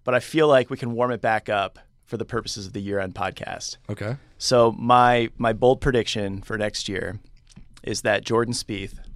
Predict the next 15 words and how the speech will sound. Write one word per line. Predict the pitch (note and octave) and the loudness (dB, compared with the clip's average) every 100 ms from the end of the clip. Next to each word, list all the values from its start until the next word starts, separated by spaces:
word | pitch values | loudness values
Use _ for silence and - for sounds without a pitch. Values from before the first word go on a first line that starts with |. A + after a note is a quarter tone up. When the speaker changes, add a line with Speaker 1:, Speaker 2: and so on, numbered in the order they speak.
| - - - - - _ _ _ | -18 -20 -20 -20 -20 _ _ _
Speaker 1:
very | - A2+ | 0 2
popular | A2+ A2 A2 G#2 | 2 0 0 -2
golfer | G2+ F#2+ F#2+ G2 | 0 0 0 -6
today, | - G2+ F2+ F#2 G#2 _ _ _ _ _ _ | -8 -4 -4 -4 -10 _ _ _ _ _ _
household | - G#2 - G2 | -6 -6 -4 -6
name, | F#2+ F#2 F#2 - | -4 -6 -8 -8
that | A#2+ C3 B2+ | 0 0 2
next | C#3 C#3+ - | 2 2 0
year | B2 | 0
is | A2+ | 0
going | - A2 | -2 -4
to | |
be | G#2+ | -4
the | G#2+ | -4
year | G#2+ G#2 F#2+ F#2 | -2 0 -2 -4